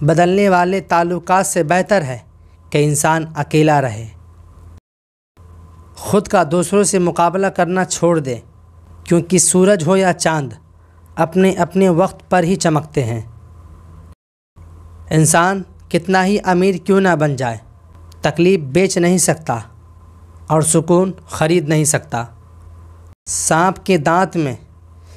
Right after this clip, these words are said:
बिच्छू के डंक में और इंसान के मन में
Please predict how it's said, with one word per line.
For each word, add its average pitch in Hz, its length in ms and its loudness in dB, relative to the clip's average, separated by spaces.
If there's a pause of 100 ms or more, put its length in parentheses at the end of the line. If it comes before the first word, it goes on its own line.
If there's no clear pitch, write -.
(200)
बिच्छू - 440 0
के 214 180 0
डंक 180 360 -2
में 131 220 -4 (920)
और 160 180 2
इंसान 170 520 0
के 180 160 0
मन 175 260 2
में 143 220 -2